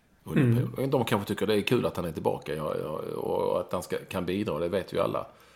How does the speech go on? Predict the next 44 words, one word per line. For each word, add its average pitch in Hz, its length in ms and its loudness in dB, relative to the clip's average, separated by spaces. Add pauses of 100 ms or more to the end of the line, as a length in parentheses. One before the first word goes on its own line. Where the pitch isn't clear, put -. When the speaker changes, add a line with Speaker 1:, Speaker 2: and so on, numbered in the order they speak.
(340)
Speaker 1:
Men 90 160 0
det 90 80 2
blir 98 200 4
ju 95 80 2
också 95 220 0
lite 82 380 -4
konstigt - 520 -4
för - 80 -10
dem, - 240 -4
såklart. - 520 -12 (520)
Det 82 100 -6
går 78 200 -4
inte 78 120 -8
att 69 60 -10
komma 65 180 -8
ifrån. - 440 -8
De 82 140 -4
här, 73 320 -4
eh, 73 60 -6
Micke 76 200 -8
Lustig 78 480 -6
och, 67 200 -8 (760)
eh, - 200 -2 (580)
Sebastian 78 420 -2
Larsson 80 300 0
och 76 60 -2
Marcus 73 300 -6
Berg 71 320 -4
och 69 120 -6
ytterligare - 320 -8
några 71 300 -6
som - 140 -10
var 71 80 -8
med 76 120 -6
under - 180 -8
hans 71 120 -10
period. 71 200 -6
Det 98 60 0
är - 20 2
klart 98 180 0
att 85 80 -2
det 87 60 0
blir 85 200 0
lite, 87 480 -2